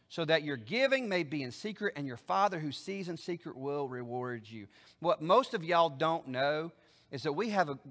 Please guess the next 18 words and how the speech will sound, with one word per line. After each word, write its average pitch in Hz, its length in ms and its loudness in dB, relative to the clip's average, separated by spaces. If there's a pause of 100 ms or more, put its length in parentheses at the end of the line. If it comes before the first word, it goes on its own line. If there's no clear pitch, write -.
a 131 80 -4
group 160 240 -4
of 120 60 -12
people 147 240 -6
in 131 60 -6
our 123 100 -4
church - 600 -8 (540)
that 139 160 -2
are, 117 320 2 (320)
they, 170 180 -4
they 160 60 -2
have 165 160 2
the, 123 160 -6
the - 80 -14
spiritual 160 400 -6
gift 139 300 -8
of 98 160 -14
giving. 104 420 -6